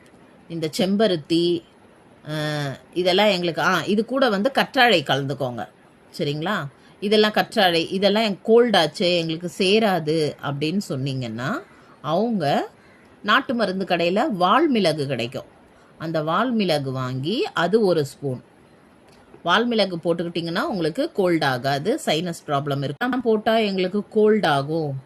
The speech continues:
அப்படின்னு சொன்னீங்கன்னா, வால் மிளகு சேர்த்துக்கோ. வால் மிளகு சேர்த்துக்கிறதுனால நம்மளுக்கு சைனஸ் ப்ராப்ளம் இருக்கிறவங்களுக்கு கோல்ட் ஆகாது, அந்த சைனஸ் ப்ராப்ளமும் வராது. ஓகேங்களா? அப்படியும் நீங்க பயந்தீங்கன்னா,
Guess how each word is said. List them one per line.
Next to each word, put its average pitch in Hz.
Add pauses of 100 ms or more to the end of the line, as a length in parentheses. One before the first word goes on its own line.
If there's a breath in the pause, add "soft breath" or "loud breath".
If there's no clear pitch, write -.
(380 loud breath)
அப்படின்னு 160
சொன்னீங்கன்னா, 143 (420 loud breath)
வால் 208
மிளகு 160
சேர்த்துக்கோ. 143 (200)
வால் 175
மிளகு 180
சேர்த்துக்கிறதுனால 165
நம்மளுக்கு 170 (260)
சைனஸ் 202
ப்ராப்ளம் 160
இருக்கிறவங்களுக்கு 151
கோல்ட் 170
ஆகாது, 139
அந்த 262
சைனஸ் 160
ப்ராப்ளமும் 139
வராது. 143 (600 loud breath)
ஓகேங்களா? 156 (1300)
அப்படியும் 311
நீங்க 220
பயந்தீங்கன்னா, 180